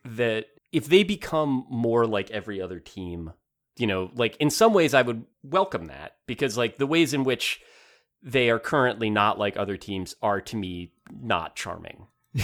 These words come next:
Speaker 1: And not, not just because they don't, they don't work. I mean, like, obviously I want them to win more games than they lose. But again, like, a lot of the, the Wilpon stuff that's distinctive, like, they really do want the team to win, right? So, like, I guess you give them some credit for that, but they don't want the team to win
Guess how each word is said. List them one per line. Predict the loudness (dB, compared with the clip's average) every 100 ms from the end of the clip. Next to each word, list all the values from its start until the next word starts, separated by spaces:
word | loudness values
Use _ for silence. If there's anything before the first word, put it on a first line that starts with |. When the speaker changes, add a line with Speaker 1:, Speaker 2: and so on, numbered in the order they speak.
| -6 -4 2
Speaker 1:
And | 4 4 4
not, | 8 8 8 4
not | 4 4 4
just | 0 -6
because | 6 6 6
they | 2
don't, | 4 2 2 0
they | 2
don't | 2 2
work. | 2 2 2 -2
I |
mean, | 0 2
like, | 4
obviously | 4 2 0 0
I | 0
want | -2 -4
them | -6
to | -6 -8 -6
win | -2 -2
more | 0 -2
games | -2 -4
than | -6 -6
they | -6
lose. | -4 -4 -4 -8 -14 -20 -20 _ _ 0
But | 0 0 -6 -6
again, | 0 0
like, | 0 -6
a |
lot | -6 -6 -6
of | -4
the, | -4 -4 _ -4
the | 0
Wilpon | 2 2 0 -2
stuff | -2 -4 -4
that's | -6 -8
distinctive, | -12 -4 -2 0 -2 -2
like, | -4 -6 _ -6
they | -2
really | 0 0 0
do | 2
want | 4 2
the | 0
team | -8 -6
to | -6
win, | -10 -12 -14 -20 -4
right? | 2 2 0
So, | -4 0
like, | 0 -2
I | -4
guess | -6 -6 -6
you | -6
give | -4
them | -2 -4 -4
some | -6
credit | -2 0 -2
for | -2 -8
that, | -8 -2
but | 4
they |
don't | 6 6
want | 4 0
the |
team | -2 -2 -2
to | -2
win | 0 0 0 -2